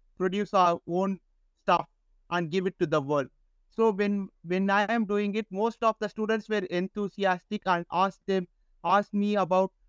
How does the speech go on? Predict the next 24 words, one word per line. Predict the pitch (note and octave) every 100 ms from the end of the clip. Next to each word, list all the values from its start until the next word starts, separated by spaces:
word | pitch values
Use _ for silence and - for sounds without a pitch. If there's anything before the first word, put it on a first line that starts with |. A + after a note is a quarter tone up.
| _
what, | F3 F#3+ G3 -
uh, | D#3 D#3
they | F3+
were, | G3+ A3 -
uh, | E3 D#3 D#3 D#3+ _ _ -
they | E3+
were | G#3 A#3
with | G#3 -
lots | F#3 G3+ -
of | G#3 -
questions. | F3 - D#3 D3 - _ _ _ _
So | B3
it | B3 A3
would | G#3+
be | G#3+
better | G#3 F#3+ G3+ A#3 A3+
if | G3 F#3 -
we, | A3+ B3+ A3 -
uh, | D#3+ D#3 D#3 D3+ D#3 _ _ _ _ -
answer | F3+ G#3+ B3
to | A3+ A3
their | F#3 G3+ G#3
questions, | - F#3+ - G#3+
so | - G#3